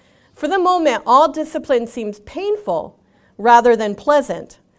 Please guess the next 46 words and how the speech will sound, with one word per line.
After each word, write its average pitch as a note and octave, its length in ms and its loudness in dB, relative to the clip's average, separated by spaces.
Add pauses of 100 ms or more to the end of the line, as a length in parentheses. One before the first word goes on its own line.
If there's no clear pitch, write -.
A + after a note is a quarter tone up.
(220)
but A3+ 160 0
later E4+ 400 2
it C4 120 0
yields C4 440 2
the G#3 80 -10
peaceful C#4+ 520 -8
fruit G#3+ 560 -8
of G3+ 200 -6
righteousness G3 880 -8
to G#3 160 -12
those G3 420 -6
who A3 100 -10
have F#3+ 200 -6
been E3+ 240 -12
trained F3 400 -18
by D#3 180 -14
it." E3 220 -18 (1600)
Hard D4+ 240 4
circumstances D4 800 -4
aren't C4 300 -2
always A#3+ 360 0
proof C4 420 -8
of G#3 220 -8
past G#3+ 380 -4
sins. G3 500 -6 (540)
Don't A#3 180 -2
get C4 140 -2
me C4+ 80 -2
wrong. A#3+ 340 -2
If F3 120 -18
you're A3 100 -8
going C4 180 -4
through C4+ 120 -8
a A#3 40 -8
difficult A#3 380 -8
time, A#3 240 -4
it F#3+ 60 -6
doesn't A#3 280 -4
mean C4 280 0
that G#3+ 160 -8
you've A3 160 -8
sinned. F3 400 -4
I'm F3 100 -10
not G#3+ 220 -4
saying G#3 300 -8
that. F#3 360 0